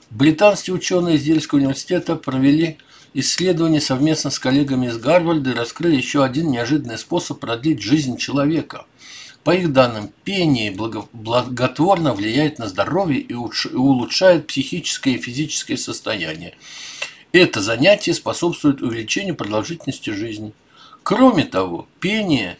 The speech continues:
снижает риск развития деменции и болезни Альцгеймера и так далее, благотворно влияет на мозг, большой объём кислорода.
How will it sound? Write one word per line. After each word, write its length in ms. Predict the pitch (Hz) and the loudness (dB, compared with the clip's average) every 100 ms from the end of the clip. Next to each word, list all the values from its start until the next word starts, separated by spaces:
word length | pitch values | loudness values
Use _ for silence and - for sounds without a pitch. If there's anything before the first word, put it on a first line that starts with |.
| _ _ _ | _ _ _
снижает 640 | - 135 123 180 185 - - | -6 0 2 6 4 4 -2
риск 520 | 120 139 185 - - | -2 0 -4 -6 -6
развития 580 | 107 123 107 160 143 110 | -6 -6 -4 -6 -4 -6
деменции 720 | 101 117 135 202 190 - 120 | -6 -2 0 0 -2 -4 -4
и 100 | 92 | -4
болезни 640 | 98 110 131 156 - 139 - | -4 -2 2 2 0 -6 -2
Альцгеймера 1160 | 135 123 117 101 127 214 170 104 95 71 - - | -2 -2 -6 -8 -4 -4 -2 -4 -6 -6 -8 -8
и 80 | 139 | -6
так 320 | - 90 90 | -2 -2 0
далее, 380 | 117 302 196 156 | 6 8 8 4
благотворно 580 | 110 113 113 147 127 104 | -2 -2 -2 0 0 -2
влияет 340 | 104 104 - | -2 -2 -2
на 120 | 104 | -4
мозг, 600 | 104 151 226 208 - - - - - - - | -2 -2 0 -2 -4 -12 -20 -20 -20 -20 -6
большой 380 | 120 - 120 113 | -4 -2 -2 -2
объём 220 | 113 107 | -4 -8
кислорода. 840 | 104 101 104 104 160 220 170 170 | -6 -6 -4 -2 -2 -2 -4 -6